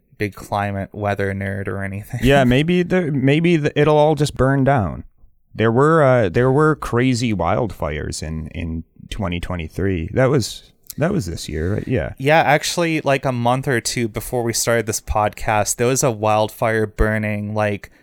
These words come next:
Speaker 1: within a mile of my house, and I had to, like, evacuate a couple times. So
Speaker 2: Oh,
Speaker 1: my house
Speaker 2: amazing.
Speaker 1: nearly burned down. <laughs>
Speaker 2: Amazing.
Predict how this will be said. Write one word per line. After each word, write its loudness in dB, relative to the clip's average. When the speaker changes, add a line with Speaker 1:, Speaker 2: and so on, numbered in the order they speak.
Speaker 1:
within 0
a 2
mile 0
of -4
my -2
house, -2
and -6
I -4
had -2
to, -4
like, 0
evacuate -4
a -6
couple -6
times. -2
So 6
Speaker 2:
Oh, 6
Speaker 1:
my 2
house 4
Speaker 2:
amazing. 2
Speaker 1:
nearly 0
burned -2
down. 0
<laughs> 4
Speaker 2:
Amazing. 2